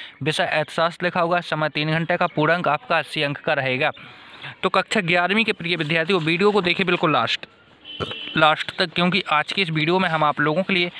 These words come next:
आपका ये जो इतिहास का, sorry, अर्थशास्त्र का paper है कक्षा ग्यारहवीं का, इसे पूरा का पूरा हल सहित बताने वाले हैं। हाँ दोस्तों, इसे पूरा का पूरा हल सहित बताने वाले हैं,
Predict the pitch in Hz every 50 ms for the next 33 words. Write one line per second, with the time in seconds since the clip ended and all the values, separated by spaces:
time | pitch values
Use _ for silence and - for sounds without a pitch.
0 | - - - - - - - - 156 160 - - 202 196 196 180 175 175 170 156
1 | - 139 147 165 180 - - - 175 - - - - - - - 147 139 - 170
2 | 170 151 156 160 160 160 - - 185 190 - - - 185 170 - 165 160 185 185
3 | 190 190 - 175 156 - - 175 156 151 151 147 147 170 202 190 185 170 175 -
4 | - - - - - - - 185 175 - 214 - 202 180 175 196 196 202 196 -
5 | - 180 185 202 190 185 160 147 175 175 175 160 156 135 - 143 147 165 180 165
6 | 151 135 131 135 139 160 180 156 - - - - - - - - 160 175 175 185
7 | 175 - 208 190 - 165 147 - 202 - - 170 165 175 190 185 196 180 - 165
8 | 160 170 180 175 165 147 143 160 156 160 151 151 131 - 143 143 151 170 160 147
9 | 135 135 139 147 175 175